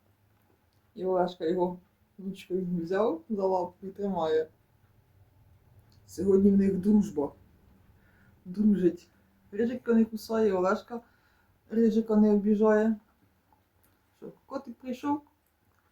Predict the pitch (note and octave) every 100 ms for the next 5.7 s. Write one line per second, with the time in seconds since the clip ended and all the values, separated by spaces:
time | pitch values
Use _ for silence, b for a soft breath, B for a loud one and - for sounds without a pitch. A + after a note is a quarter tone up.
0 | _ C4+ A#3+ G3 D#3 D3+ D#3+ D#3 F3 E3
1 | D#3+ F3 F3 G#3 G#3 G3 F#3 F3+ B B
2 | - F#3+ F#3+ G3 F#3+ F#3 F#3 A3 B3 G#3+
3 | F#3+ G3+ G3 F#3 G#3 C#4 - _ _ _
4 | _ E3+ F#3 G3 F3 F3 G3 A#3 - A3
5 | G#3 - G3+ G3 - G#3